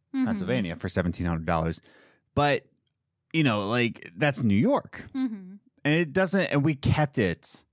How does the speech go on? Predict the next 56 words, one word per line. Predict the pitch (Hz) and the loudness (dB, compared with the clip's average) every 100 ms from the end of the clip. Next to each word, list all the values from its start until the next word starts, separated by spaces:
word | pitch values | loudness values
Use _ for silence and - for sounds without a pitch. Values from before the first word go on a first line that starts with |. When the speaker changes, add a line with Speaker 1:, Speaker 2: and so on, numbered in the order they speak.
| _ _ | _ _
Speaker 2:
through | 131 139 | 2 4
the | 123 | 4
years | 98 98 139 | 4 4 2
because | - - 123 | -2 -2 2
we | 113 | 4
were | 110 | 2
just | 101 107 - | 4 2 2
like, | 107 90 | 0 2
"Well, | 107 170 | 0 0
it's | - | -2
in | 143 | -6
the | |
budget, | 92 120 139 101 - | 0 0 2 0 0
you | 92 | 0
know, | 95 | 0
Speaker 1:
Yeah. | 113 277 | -2 -4
Speaker 2:
blah, | - 92 | -2 -2
blah, | 123 117 113 - _ _ _ _ _ _ _ _ - | -2 -2 -4 -10 _ _ _ _ _ _ _ _ -4
blah." | 110 107 101 101 | 0 2 2 2
Um, | 95 98 _ _ _ _ _ _ _ - | 0 -8 _ _ _ _ _ _ _ -4
and, | 202 | 0
you | |
know, | 147 131 | 2 0
it, | 127 143 147 | 0 0 0
like, | 143 | 0
you're | 143 | 0
still | 143 165 147 | -2 -2 0
thinking | 156 | 0
about | 143 123 123 | 2 2 2
minimalism, | 185 202 131 110 120 | 2 2 2 2 2
and | 113 | 2
you're | 113 113 113 | 2 2 2
really | 120 117 | 2 0
thinking | - 120 | -2 -2
about, | 117 98 104 78 | 0 0 0 2
like, | 95 90 | -2 -2
what | 98 131 135 | -4 -2 0
you | 123 | 0
have, | 113 107 104 117 104 | 0 0 0 0 0
what | 98 110 117 | -2 -2 -2
you, | 107 101 92 - - | 0 0 -4 -8 -2
what | 113 131 | 0 0
you | |
prioritize. | 117 - 101 110 127 117 90 90 90 254 | -2 2 2 4 2 2 2 2 0 -4
Speaker 1:
Mm-hmm. | 214 185 135 214 _ _ | -8 -14 -18 -20 _ _
Speaker 2:
And | 120 | 0
it's | 113 | 0
just | 113 | 0
like, | 123 - | 0 0
"Oh, | 160 139 | 2 0
snap. | - 170 131 - | 2 0 0 0
Like, | 104 101 | 0 2
I | 104 | 0
still | - 120 | 0 0
have | 117 107 | 0 -4
this." | 123 87 - - | -4 -6 -10 -20